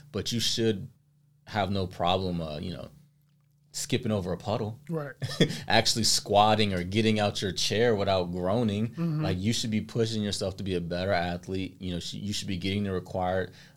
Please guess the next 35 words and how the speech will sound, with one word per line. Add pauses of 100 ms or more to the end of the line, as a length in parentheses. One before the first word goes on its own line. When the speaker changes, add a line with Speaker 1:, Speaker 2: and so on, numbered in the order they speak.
Speaker 1:
uh,
amounts
of
cardiovascular
activity
per
week. (240)
You
know,
you
should
be
getting
at
least
an
hour
of
that,
two
thirty-minute
sessions, (320)
three
twenty-minute
sessions.
You
should
be
doing
that. (220)
So
now
that
you're
actually